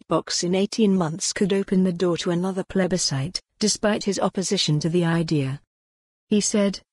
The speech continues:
"We have a precedent, and that is a majority at the Holyrood election. Those are only eighteen months away. If those conditions are met, I will still disagree with independence,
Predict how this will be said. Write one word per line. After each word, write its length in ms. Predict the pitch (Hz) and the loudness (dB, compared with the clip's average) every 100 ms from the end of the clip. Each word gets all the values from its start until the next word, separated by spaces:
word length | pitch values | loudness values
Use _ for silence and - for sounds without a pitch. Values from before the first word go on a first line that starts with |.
| - | -2
"We 80 | 202 | 0
have 180 | 190 214 | 0 -2
a 60 | |
precedent, 600 | 208 - 262 208 180 175 | -2 0 0 0 0 0
and 120 | 170 | 2
that 140 | 180 180 | 0 2
is 100 | 190 | 2
a 60 | |
majority 580 | 185 175 208 208 180 165 | 2 2 2 2 2 0
at 100 | 180 | 0
the 100 | 180 | -2
Holyrood 500 | 170 226 214 190 185 | -2 2 2 4 2
election. 580 | 180 175 - - 151 151 _ _ _ - | 2 0 -2 -2 -2 -4 _ _ _ -2
Those 300 | 180 202 214 | 4 4 4
are 80 | 214 | 2
only 280 | 190 196 196 | 2 2 2
eighteen 400 | 185 - 185 180 | -2 0 2 2
months 320 | 156 147 - | 2 0 -2
away. 460 | 175 185 175 143 - _ _ _ _ _ - | -2 -2 -6 -8 -12 _ _ _ _ _ 2
If 160 | 226 | 2
those 220 | - 269 | 4 0
conditions 580 | - 254 208 190 - 156 | 2 2 4 2 0 0
are 60 | 175 | 0
met, 380 | 175 175 - - _ - | 2 0 -4 -14 _ -2
I 80 | 180 | 0
will 160 | 180 | 2
still 340 | 185 - 240 220 | 0 2 2 4
disagree 560 | 226 - 190 214 175 | 0 0 0 2 2
with 160 | 151 170 | 2 0
independence, 800 | 196 185 - 190 175 151 151 - | 0 0 -2 -4 -2 -2 -4 -10